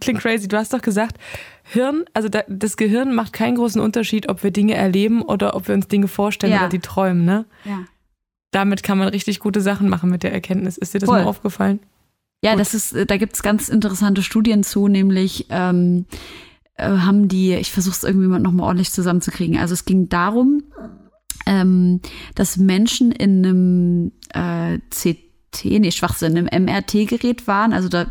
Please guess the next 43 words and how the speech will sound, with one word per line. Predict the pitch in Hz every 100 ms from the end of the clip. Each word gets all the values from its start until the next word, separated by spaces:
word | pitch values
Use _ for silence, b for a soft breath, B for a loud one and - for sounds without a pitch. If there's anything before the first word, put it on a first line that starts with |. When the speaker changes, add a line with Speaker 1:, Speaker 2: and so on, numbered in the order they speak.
| -
Speaker 2:
dass | 180 175 185
man | 175
das, | 170 -
wo | 175
man | 180
das | 175 -
Gehirn, | 175 190 214 240 B B B -
die |
Gehirnaktivitäten, | 175 196 202 - - 208 202 220 214 202
Speaker 1:
Mhm. | -
Speaker 2:
äh, | 180 180
verfolgen | 180 - - 190 214
kann | 214 208 196
und | 170
die | 175
waren | 165 -
auch | -
mit | 170 -
an | 180
Elektroden | 180 175 - 190 -
angeschlossen | 180 - 180 185
und | 170
so |
weiter | 175 180
und | 175
so | 170
fort, | 180 B B B B B -
wo | 180 170
Hirnströme | 220 220 - - 208 202
gemessen | 185 180 208 - 220 190
wurden | 214 220 220
und | 196 -
denen | 190 170
wurden, | 196 214 220 214 214 214 -
ähm, | - 185 180 180 180 185 -
so | 202
ganz | 196 190 220
abstrakte | - - - 196 208 - 202
Symbole | 190 202 180 208 226 175
gezeigt | - - - 143 151 -
und | - 175
Formen | - 196 185 160
gezeigt. | 151 - - 107 156 -